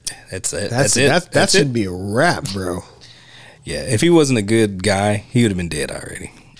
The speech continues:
Speaker 2: Did you ever see him in The Foreigner? The film came out a few years ago.
Speaker 1: Oh, mm,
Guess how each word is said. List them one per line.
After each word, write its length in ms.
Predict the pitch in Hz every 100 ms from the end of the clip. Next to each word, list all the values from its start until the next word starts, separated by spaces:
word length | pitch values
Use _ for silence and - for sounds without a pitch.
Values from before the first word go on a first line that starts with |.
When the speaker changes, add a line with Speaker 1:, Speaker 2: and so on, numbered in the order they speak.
| - - -
Speaker 2:
Did 160 | 160
you 120 | 202
ever 160 | 208 180
see 220 | - 185
him 300 | 170 170 165 147
in 560 | 147 143 135 123 113 - - _ _ _ _ _ _ _ _ _ _ _ _ _ _ _ _ _ _ _
The 80 | 120
Foreigner? 560 | - 160 165 180 160 - - _ _ _ _ _ _
The 60 | -
film 300 | - 180 151
came 160 | 165
out 80 | 151 139
a 20 |
few 100 | -
years 320 | 147 143 139
ago. 380 | 117 104 90 87 - - - - -
Speaker 1:
Oh, 160 | 101 - -
mm, 320 | 117 92 78